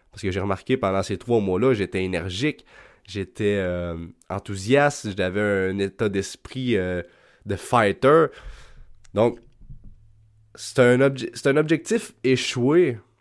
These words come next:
mais j'ai réussi à comprendre des choses, puis j'ai évolué grâce à cet échec-là. Puis ça, c'est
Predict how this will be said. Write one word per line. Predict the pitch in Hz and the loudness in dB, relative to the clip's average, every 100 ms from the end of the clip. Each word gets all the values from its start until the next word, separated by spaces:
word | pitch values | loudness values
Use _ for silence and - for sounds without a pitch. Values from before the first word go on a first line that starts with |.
| _ _ _ _ - | _ _ _ _ -8
mais | 98 147 165 | 6 10 10
j'ai | 123 113 120 | 10 6 2
réussi | 101 139 151 120 - - 185 175 | 4 6 6 4 0 -4 -2 0
à | 104 | -2
comprendre | - 117 127 139 120 | 2 2 6 4 4
des | 98 | 0
choses, | - 135 156 - | 0 2 2 0
puis | 101 | -4
j'ai | 92 98 | 2 2
évolué | 104 110 110 104 117 147 | 2 2 2 2 2 2
grâce | 113 113 151 139 | 2 4 4 4
à | 101 | 0
cet | - 101 | -2 -2
échec-là. | 95 - 87 - 90 90 _ _ _ _ _ _ _ _ _ _ _ - _ _ _ _ _ | -2 -4 -6 -6 -8 -8 _ _ _ _ _ _ _ _ _ _ _ -20 _ _ _ _ _
Puis | 143 175 - _ _ | -4 -2 -4 _ _
ça, | - - 185 | -4 2 4
c'est | - - | 4 0